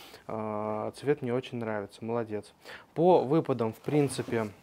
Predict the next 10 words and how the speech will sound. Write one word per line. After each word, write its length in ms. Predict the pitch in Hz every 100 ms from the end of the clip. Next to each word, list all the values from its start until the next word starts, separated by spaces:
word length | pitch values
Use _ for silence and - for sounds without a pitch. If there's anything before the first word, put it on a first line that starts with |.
| _ _ _ _ _ - -
м, 300 | 120 113 113 110
все 320 | - - 135
хорошо. 720 | 120 143 135 - - 170 214 - - - - -
В 180 | 127 147
идеале 400 | 147 175 170 143
можно 460 | 131 156 139 127 123
было 520 | 123 131 117 107 101 - _ _
немножечко, 1000 | 123 123 135 135 120 110 - - 113 101 - _ _ _ _ -
так 100 | 123
скажем, 500 | - 113 104 104